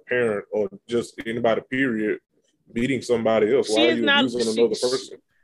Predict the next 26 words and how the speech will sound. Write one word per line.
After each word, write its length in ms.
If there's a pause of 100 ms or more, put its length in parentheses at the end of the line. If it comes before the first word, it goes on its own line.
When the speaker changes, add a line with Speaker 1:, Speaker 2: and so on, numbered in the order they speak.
Speaker 2:
she's 300
not 220
Layla 440
Ali. 400 (1900)
No 200
matter 340
how 220
big 340
you 120
think 260
she 140
was, 320
she 120
was 140
never 240
gonna 220
be 80
able 160
to 60
get 120
her 120
licks 280
back 300
on 140
her 120
father. 540